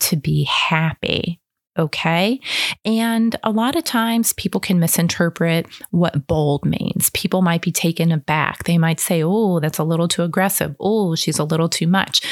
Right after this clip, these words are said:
But there's nothing wrong with being bold. Okay.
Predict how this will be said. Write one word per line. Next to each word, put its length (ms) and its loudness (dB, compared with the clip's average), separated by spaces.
But 100 -4
there's 280 0
nothing 460 0
wrong 480 0
with 160 -6
being 280 2
bold. 540 -2
Okay. 540 0